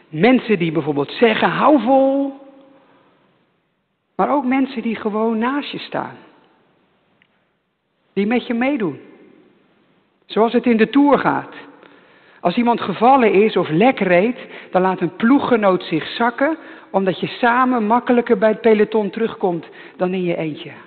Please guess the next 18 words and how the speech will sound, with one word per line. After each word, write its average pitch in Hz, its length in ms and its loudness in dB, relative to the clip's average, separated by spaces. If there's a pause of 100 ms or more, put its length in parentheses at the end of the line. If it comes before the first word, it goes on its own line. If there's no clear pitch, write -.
(1800)
Misschien 302 400 4
zit 254 180 -2
jij 247 200 4
in 226 200 2
een 208 100 0
middelmatige 233 720 0
fase 226 480 0
in 220 120 -2
je 208 100 -2
geloof. 226 640 -6 (2000)
En 202 100 2
je 214 100 4
ziet 226 200 0
een 233 120 0
ander 247 300 4
genieten 269 600 4
van 226 200 -2
God. 254 340 -4